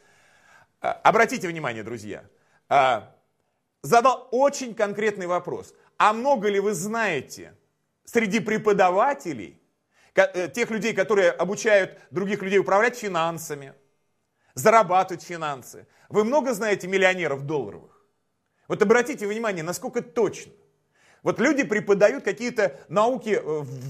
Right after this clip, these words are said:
в, в университетах, институтах. И неважно, друзья, провинциальные это или американские, или европейские.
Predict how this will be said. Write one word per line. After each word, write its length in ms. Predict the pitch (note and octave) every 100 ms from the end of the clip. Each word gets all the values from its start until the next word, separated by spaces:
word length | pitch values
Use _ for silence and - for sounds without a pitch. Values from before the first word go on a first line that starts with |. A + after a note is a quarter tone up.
| C3+ C#3
в, 380 | C3+ F3 C#3+ C#3
в 220 | D#3+ - - -
университетах, 800 | G#3 G#3+ G#3 G#3+ - D#3 - -
институтах. 480 | F#3 - - C#3 C3+ - _ _
И 140 | - A#3+
неважно, 480 | A#3+ A3+ B3+ G3 E3+
друзья, 320 | F#3+ D#3+ C#3+
провинциальные 720 | F3 G#3 G#3 A3 A3 A3 G3+
это 160 | G3 F#3
или 260 | F3 F#3
американские, 960 | F3 F3+ F3+ F3 G#3 G#3 - G3 F3 F3
или 80 |
европейские. 600 | E3+ D#3 D#3 C3 G#2 -